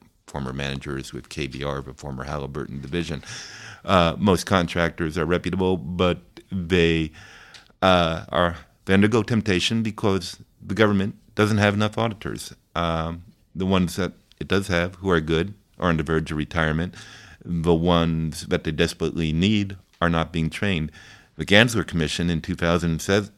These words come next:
two thousand sa-, said as much, and they basically said you need an emergency crash program to get contractors out in the field.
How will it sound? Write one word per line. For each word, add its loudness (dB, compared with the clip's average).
two 2
thousand 2
sa-, -8
said 2
as 0
much, -4
and 0
they 0
basically -2
said -4
you -4
need -2
an 0
emergency 2
crash -2
program -2
to -10
get -4
contractors -4
out -2
in -4
the -4
field. -4